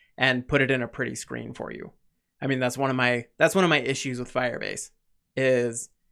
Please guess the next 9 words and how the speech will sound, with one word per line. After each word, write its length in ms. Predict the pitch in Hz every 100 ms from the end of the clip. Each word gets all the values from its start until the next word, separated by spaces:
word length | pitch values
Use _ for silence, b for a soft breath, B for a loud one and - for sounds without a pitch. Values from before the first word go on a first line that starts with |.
| _ _ _ _
they've 240 | 147 151 151
made 160 | 156
it 160 | 143 117
super 400 | - - 175 170
easy 480 | 143 139 110 120 - _ _
for 160 | - 139
developers 600 | 135 131 131 131 131 123
to 100 | -
pop 460 | - - 135 127